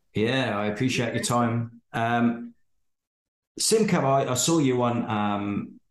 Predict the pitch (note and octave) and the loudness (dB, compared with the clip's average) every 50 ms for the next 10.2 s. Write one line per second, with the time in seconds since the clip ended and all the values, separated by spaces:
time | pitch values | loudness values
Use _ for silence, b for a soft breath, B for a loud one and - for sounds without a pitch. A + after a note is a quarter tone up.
0 | _ _ _ _ _ _ _ - - _ _ - - - - D#3+ D3+ C#3 C3+ C3 | _ _ _ _ _ _ _ -20 -20 _ _ -4 -2 0 2 2 0 2 0 0
1 | B2+ B2+ A#2+ A#2 A#2 A2+ A2 - G#2+ F#2 A2 A2 G2+ F2+ - - - - - - | 0 0 0 0 0 0 0 0 0 0 0 -2 -2 -4 -6 -10 -14 -16 -18 -16
2 | _ - G#2+ G2 G2 F#2 F2 F2+ F#2+ G2 F#2 F2 - - F#2 F2 G2 G2 F#2+ F#2 | _ -6 -4 -2 -2 -2 -4 -4 -4 -4 -4 -4 -2 -4 -4 -2 -2 -2 -2 -2
3 | F2+ G2 F#2 F2+ F2+ F#2 F2+ E2+ F#2 G2 G2 - F#2 F#2 F2+ - - F#2 F2+ F2 | -2 -2 -2 -2 0 -2 -4 -4 -4 -6 -6 -4 -4 -4 -4 -4 -2 0 0 0
4 | E2+ E2 - F#2 F2+ F2 E2+ E2+ E2 E2 - - - _ _ _ - A#2 A2 - | 0 -2 -4 -4 -4 -4 -4 -4 -6 -8 -10 -14 -18 _ _ _ -4 -2 -2 0
5 | C3+ B2 - A#2 G#2+ - A#2+ G#2 G#2 G#2 - A#2 A2+ A2 - C#3 C3+ C#3 G#2+ G#2 | 0 0 0 -2 -2 -2 0 0 0 0 0 0 0 0 0 0 0 0 0 0
6 | G#2 G#2 G2+ G2+ - - - B B B B B B B B B B B B _ | 0 0 0 0 -2 -4 -8 B B B B B B B B B B B B _
7 | _ _ _ _ _ _ _ _ _ - - A#2 - C3+ C3+ C#3 D#3+ E3 D#3 C#3 | _ _ _ _ _ _ _ _ _ -10 -8 -2 0 2 2 2 2 2 2 2
8 | A#2+ - - C#3+ C3 - D3+ C#3 C#3 - D3+ C#3+ C#3 - D3 C3+ C3 B2 - - | 2 0 0 -2 -2 0 -2 0 0 0 0 0 0 0 2 0 2 0 0 0
9 | B2+ B2+ A#2+ - A#2+ G#2+ G#2+ G#2 G#2 - - A#2 A2+ A2 G#2+ A2 G#2+ G#2 G#2 G2+ | 0 0 0 0 0 0 2 2 2 0 0 0 0 2 2 0 0 0 -2 -4
10 | G2 - - - | -6 -8 -12 -18